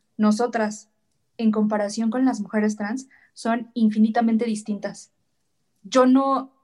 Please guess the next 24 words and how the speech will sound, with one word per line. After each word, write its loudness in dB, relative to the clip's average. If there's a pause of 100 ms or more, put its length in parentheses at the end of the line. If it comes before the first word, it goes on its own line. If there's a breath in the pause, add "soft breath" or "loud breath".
(100)
yo 0
no, 4 (180)
justo -4
lo -2
que -6
tú -6
comentabas -2
que, -6
que -12
tus -16
am-, -10
que -6
tus -14
amigas 2
sufren, -6 (260)
yo 2
no 0
lo 0
sufro. -8 (720)
A -4
mí -2
no -4
me -4
pasa. -10